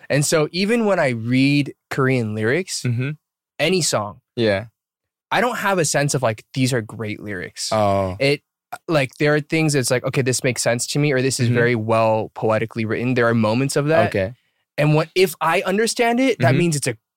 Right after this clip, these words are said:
Speaker 1: it's great.
Speaker 2: Oh.
Speaker 1: Now, if there is,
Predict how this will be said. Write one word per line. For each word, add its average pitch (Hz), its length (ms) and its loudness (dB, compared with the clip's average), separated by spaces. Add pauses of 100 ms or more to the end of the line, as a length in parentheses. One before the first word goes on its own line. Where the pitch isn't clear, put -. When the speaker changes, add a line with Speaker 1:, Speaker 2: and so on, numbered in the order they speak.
(280)
Speaker 1:
it's - 140 -6
great. 107 580 -6 (120)
Speaker 2:
Oh. 92 340 0 (180)
Speaker 1:
Now, 139 420 0 (800)
if 160 180 0
there 180 200 2
is, 160 280 -2